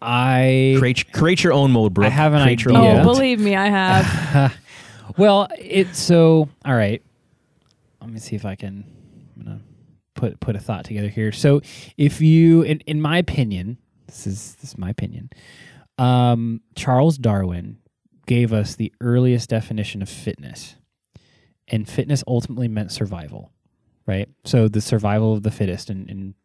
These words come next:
Speaker 1: Charles Darwin's mind. Um, so, and, and what, what he was essentially getting at was the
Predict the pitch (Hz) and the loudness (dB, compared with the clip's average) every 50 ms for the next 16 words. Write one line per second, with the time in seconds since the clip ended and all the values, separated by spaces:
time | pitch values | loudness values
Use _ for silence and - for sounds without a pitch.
0 | _ _ _ _ _ - - 101 92 98 - 101 - - - - - - - - | _ _ _ _ _ -14 -12 -10 -10 -10 -10 -10 -10 -10 -12 -14 -14 -14 -14 -16
1 | - - - _ _ _ _ _ _ _ _ _ _ _ _ _ _ - 120 117 | -16 -18 -20 _ _ _ _ _ _ _ _ _ _ _ _ _ _ -4 -2 0
2 | 117 113 110 107 101 98 98 98 _ _ _ _ _ _ _ _ _ _ _ _ | 2 0 0 -2 -4 -10 -14 -16 _ _ _ _ _ _ _ _ _ _ _ _
3 | _ _ _ _ - - - - - - 156 143 135 131 127 123 123 - _ _ | _ _ _ _ -20 -16 -12 -4 0 2 4 4 4 4 2 2 -2 -6 _ _
4 | _ _ _ _ _ _ _ _ _ _ - 139 135 - _ 143 135 131 131 127 | _ _ _ _ _ _ _ _ _ _ -6 -4 -4 -4 _ -4 -2 -2 -2 -2
5 | 123 143 180 190 - _ _ 139 139 170 185 170 - 190 185 180 147 147 139 - | 0 2 0 0 -2 _ _ 0 0 0 0 0 2 2 4 4 4 2 0 0
6 | - 143 139 - - 127 110 113 113 110 110 104 101 98 95 95 - - 110 110 | -2 -2 -2 -2 -2 -2 0 0 0 0 0 -2 -4 -6 -6 -8 -8 -8 -4 -2
7 | 107 110 110 107 107 104 104 101 104 101 - - - - 117 107 113 113 110 110 | 0 2 4 4 4 4 2 2 0 -4 -6 -12 -16 -18 -6 -2 0 0 2 2
8 | 110 107 110 - | 0 0 -2 -4